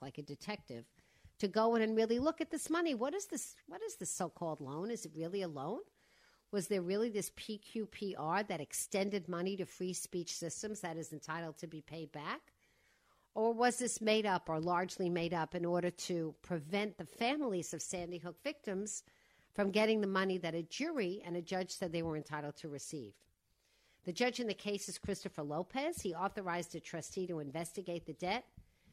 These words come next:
Quote, "The judge acknowledged there's a lot of red flags swirling around it and ordered the subchapter five trustee to investigate it." Incidentally, we did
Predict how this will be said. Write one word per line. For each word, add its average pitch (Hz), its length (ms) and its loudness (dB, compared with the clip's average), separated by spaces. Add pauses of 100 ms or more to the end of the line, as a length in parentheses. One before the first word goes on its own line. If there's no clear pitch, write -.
(340)
Quote, 208 440 2 (300)
"The 180 120 0
judge 240 280 4
acknowledged 214 560 2
there's 185 220 0
a 175 40 -4
lot 175 220 2
of 190 160 -4
red 185 160 0
flags 196 420 -2
swirling 180 400 0
around 175 360 -2
it 240 140 -2
and 180 180 -2
ordered 196 320 -2
the 165 80 -8
subchapter 208 680 -4
five 170 340 -4
trustee 175 400 -6
to 170 140 -2
investigate 151 560 -6
it." 156 100 -10
Incidentally, 208 600 -4
we 233 300 -4
did 185 380 0